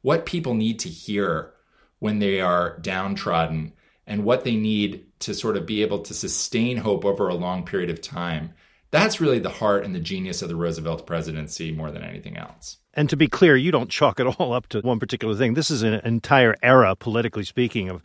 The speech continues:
Speaker 2: massive change and, and a redefinition of the federal government, its presence in our lives and so forth. And all of these forces are at work. And Roosevelt is, is riding that whole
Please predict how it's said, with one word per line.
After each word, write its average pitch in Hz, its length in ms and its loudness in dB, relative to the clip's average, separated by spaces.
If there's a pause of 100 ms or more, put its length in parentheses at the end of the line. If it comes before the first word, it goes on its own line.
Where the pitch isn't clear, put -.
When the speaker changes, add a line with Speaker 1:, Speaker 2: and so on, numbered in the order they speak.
(400)
Speaker 2:
massive 123 640 4
change 104 600 2
and, 90 200 -2
and 101 180 -4
a 95 100 -4
redefinition 110 760 0
of 92 120 -2
the 101 80 -6
federal 104 300 -2
government, 101 480 -4 (460)
its - 220 -10
presence 104 480 0
in 101 80 0
our 98 120 0
lives 107 400 2
and 95 120 -6
so 127 180 2
forth. 92 380 -4
And 95 100 -4
all 135 220 6
of 107 100 2
these 113 240 -2
forces 107 420 -4
are 98 140 -2
at 98 60 -6
work. 123 280 2
And 107 140 0 (220)
Roosevelt 139 380 2
is, 117 140 -2
is 117 200 -6
riding 127 480 6
that 120 260 4
whole 113 500 -2